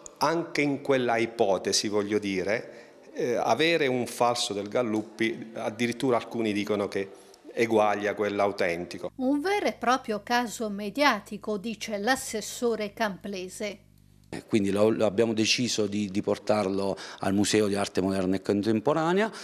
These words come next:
Speaker 3: per, eh, vedere le bellezze che ospita il nostro museo e nella fattispecie, eh, un approfondimento, oh, sulla figura di un contemporaneo, l'artista,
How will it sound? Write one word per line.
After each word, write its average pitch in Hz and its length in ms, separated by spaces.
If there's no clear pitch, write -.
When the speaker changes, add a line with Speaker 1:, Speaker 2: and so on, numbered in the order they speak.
Speaker 3:
per, 107 340
eh, 104 240
vedere 104 380
le 101 120
bellezze 104 560
che 95 100
ospita 98 560
il 95 100
nostro 104 320
museo 139 380
e 120 120
nella 110 220
fattispecie, 120 880
eh, 110 180
un 110 160
approfondimento, 123 960
oh, 110 380
sulla 113 220
figura 110 440
di 101 80
un 107 100
contemporaneo, 104 840
l'artista, 104 680